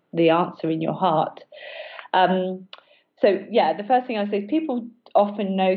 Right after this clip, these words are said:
something, and start with what you know and, and build on that. But if they really don't know, um, then it's about really connecting to themselves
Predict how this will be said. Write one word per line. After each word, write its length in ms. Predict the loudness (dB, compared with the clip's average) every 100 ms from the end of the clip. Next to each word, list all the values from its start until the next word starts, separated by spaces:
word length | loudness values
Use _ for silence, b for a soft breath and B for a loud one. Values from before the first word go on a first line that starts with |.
| 0
something, 540 | 0 2 2 2 0
and 220 | -4 -6 0
start 280 | 2 4 0
with 100 | -4
what 180 | -4
you 140 | -6 -4
know 220 | -2 -2
and, 180 | -6 -4
and 180 | -4 2
build 300 | 4 4 2
on 220 | -2 -2
that. 200 | -4 -4 -2
But 120 | 0
if 140 | 2 2
they 160 | 2
really 400 | 2 0 0 0 2
don't 280 | 2 2
know, 360 | -8 -6 -6 -6 B B B 2
um, 380 | 2 2 -4 0
then 200 | 2 2
it's 200 | -4 -8
about 400 | -4 -2 -2 -2
really 300 | -2 -2 -6 -6
connecting 500 | -4 -4 -6 -10 -10
to 140 | -8
themselves 640 | -8 -4 2 4 4 0